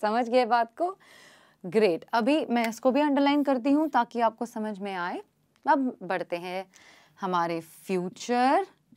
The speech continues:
परफेक्ट कंटिन्यूअस टेंस की तरफ। She will have been eating pizza। यहाँ पे हम कह रहे हैं फ्यूचर में, क्या कह रहे हैं हम कि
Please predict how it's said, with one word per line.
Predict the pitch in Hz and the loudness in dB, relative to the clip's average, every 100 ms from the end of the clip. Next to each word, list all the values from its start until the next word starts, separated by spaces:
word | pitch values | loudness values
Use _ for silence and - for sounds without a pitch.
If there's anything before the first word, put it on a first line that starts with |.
| _ _ - _ _ _ _ - _ _ _ _ _ _ _ _ 285 | _ _ -20 _ _ _ _ -20 _ _ _ _ _ _ _ _ 6
परफेक्ट | 330 330 - 220 208 220 - _ _ _ - | 8 6 2 2 4 2 -6 _ _ _ -10
कंटिन्यूअस | 180 170 175 170 175 - | -8 -6 -8 -8 -12 -12
टेंस | 151 151 | -14 -14
की | - | -18
तरफ। | - _ _ _ _ _ - - - - _ _ _ | -20 _ _ _ _ _ -20 -18 -18 -20 _ _ _
She | - 302 339 277 | -4 0 2 2
will | 240 240 240 196 | 2 0 0 0
have | 262 302 339 262 214 | 2 2 0 -2 -2
been | 277 277 262 202 | 0 0 -2 -4
eating | 202 - 190 196 175 | -8 -8 -8 -8 -8
pizza। | 180 160 170 147 - _ 180 | -8 -8 -8 -8 -10 _ -6
यहाँ | 214 247 285 | -2 0 -2
पे | 330 | -2
हम | 320 311 | -2 -2
कह | 277 262 | -2 -2
रहे | 269 | -2
हैं | 311 | -4
फ्यूचर | - 233 220 214 294 254 | -6 -4 -4 0 0 2
में, | 214 302 - _ _ _ _ _ _ _ - | 2 0 -4 _ _ _ _ _ _ _ 4
क्या | 262 | 4
कह | 262 277 | 4 0
रहे | 277 | 0
हैं | 294 | 0
हम | 339 - _ _ _ 254 | -2 -4 _ _ _ -2
कि | 254 | -2